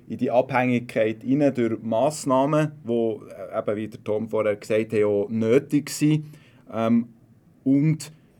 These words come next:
man hat aber meiner Meinung nach keine klare Vision, woher das man will oder wie das man aus dem auch wieder rauskommt. Und wenn wir das Thema, ähm, wo du vorher hast angesprochen, Tom,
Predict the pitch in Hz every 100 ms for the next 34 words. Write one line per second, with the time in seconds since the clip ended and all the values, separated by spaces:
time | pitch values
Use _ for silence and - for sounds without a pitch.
0 | _ 117 127 139 135 - 113 113 120 131
1 | 135 123 120 127 120 - 110 113 113 -
2 | - - 113 113 110 - 113 110 117 123
3 | 120 117 117 110 110 120 113 117 120 110
4 | 107 - - 123 143 131 117 120 117 104
5 | 127 123 113 110 107 127 139 - 110 107
6 | 101 123 113 120 107 117 104 117 101 110
7 | 110 113 113 120 123 123 110 95 87 -
8 | - - - - - - 117 123 120 110
9 | - 127 135 127 127 123 - - 113 113
10 | 113 107 101 95 _ _ _ _ - 147
11 | 143 127 127 123 135 139 135 127 127 127
12 | 120 123 - 127 127 120 120 120 123 123